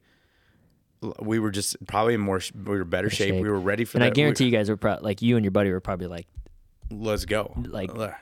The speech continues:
Speaker 2: digging, pushing
Speaker 1: Yeah,
Speaker 2: forward. Yeah,
Speaker 1: yeah,
Speaker 2: so
Speaker 1: yeah.
Speaker 2: the time frame was different. So
Speaker 1: Yeah.
Speaker 2: you and Allie were probably just like,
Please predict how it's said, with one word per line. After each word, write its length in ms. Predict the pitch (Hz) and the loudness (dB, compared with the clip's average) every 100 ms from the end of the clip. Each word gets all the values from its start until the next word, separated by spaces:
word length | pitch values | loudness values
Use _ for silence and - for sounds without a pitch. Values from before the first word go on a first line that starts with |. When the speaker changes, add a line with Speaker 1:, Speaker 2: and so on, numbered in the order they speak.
| _ - 123 | _ -12 0
Speaker 2:
digging, 400 | 120 113 107 101 | 2 2 0 0
pushing 300 | 131 110 110 | 0 0 -2
Speaker 1:
Yeah, 80 | 101 | 2
Speaker 2:
forward. 360 | 113 151 90 | 4 4 2
Yeah, 80 | 98 | 2
Speaker 1:
yeah, 40 | 147 | 4
Speaker 2:
so 100 | 123 | 6
Speaker 1:
yeah. 120 | 127 | 4
Speaker 2:
the 40 | - | 4
time 220 | 113 107 | 2 2
frame 180 | 101 92 | 2 0
was 140 | 87 | -2
different. 400 | 87 90 90 - | -6 -8 -12 0
So 60 | 117 | 2
Speaker 1:
Yeah. 120 | 117 | 4
Speaker 2:
you 80 | 127 | 4
and 80 | 110 | 4
Allie 200 | 110 92 | 4 2
were 40 | |
probably 220 | 101 87 | 0 -2
just 160 | 95 - | -4 -6
like, 200 | 82 | -6